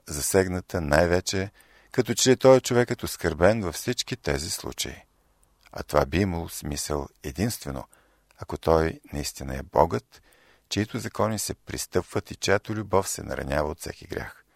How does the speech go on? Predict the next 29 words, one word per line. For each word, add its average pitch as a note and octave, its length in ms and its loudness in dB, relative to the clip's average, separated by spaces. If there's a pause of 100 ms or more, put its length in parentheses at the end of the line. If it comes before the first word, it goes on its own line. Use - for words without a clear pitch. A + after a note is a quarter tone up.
(580)
В - 80 -20
устата C#3 340 0
на F2 80 -2
всеки - 320 -4
друг, F2+ 300 -4 (400)
който G2 300 2
не F2 120 2
е F2+ 60 2
Бог, G#2 380 2 (480)
тези C3 240 -2
думи A#2 220 -4
биха - 260 -8
звучали F#2 440 0
според - 480 -8
мен, D#2 380 0
казва - 280 -8
Карл C#2 220 -4
Луис, E2+ 300 -4 (480)
само D3+ 300 4
като - 260 -6
глупости, A#2 480 -6
самонадеяност, E2 1120 2 (140)
нямащи E2 580 -2
равни C#2 340 0
на C2+ 100 -8
себе C2+ 320 -4
си - 140 -12
в - 80 -16
историята. - 640 -8